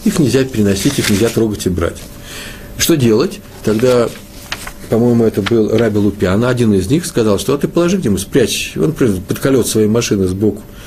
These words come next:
Никто не тронется, Всевышний нам поможет». Так он и сделал, и, э, субботу, э, всю машину простояла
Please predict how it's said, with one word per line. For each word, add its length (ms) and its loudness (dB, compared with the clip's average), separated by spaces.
Никто 220 4
не 100 2
тронется, 460 0
Всевышний 400 0
нам 100 2
поможет». 440 0
Так 220 0
он 160 4
и 40 4
сделал, 420 2
и, 280 2
э, 240 2
субботу, 480 0
э, 260 4
всю 180 0
машину 340 2
простояла 440 0